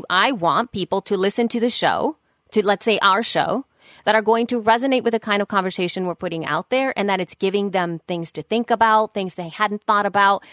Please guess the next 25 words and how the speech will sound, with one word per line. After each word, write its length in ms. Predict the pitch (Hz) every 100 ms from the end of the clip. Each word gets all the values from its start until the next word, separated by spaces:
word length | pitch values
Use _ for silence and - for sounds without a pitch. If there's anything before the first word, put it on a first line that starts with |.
| - -
things 260 | 220 202
that 180 | 214 180
they 160 | 185 175
feel 360 | - 196 175
that 200 | 170 170
they 120 | 175
don't 180 | 175 170
agree 300 | 156 196 247
with, 260 | 226 226 -
things 260 | 214 196 185
that 240 | 196 180 -
they 180 | 190 175
do 280 | 151 269 247
agree 280 | 226 247
with, 180 | 233 233 - - -
and 140 | 240
that 160 | 240 240
they're 140 | 233
willing 420 | 220 285 311 320
to 220 | - 269
have 240 | 240 240 220
a 60 |
relationship 760 | 202 208 185 196 180 160 - -
with 140 | 123
us. 300 | - - -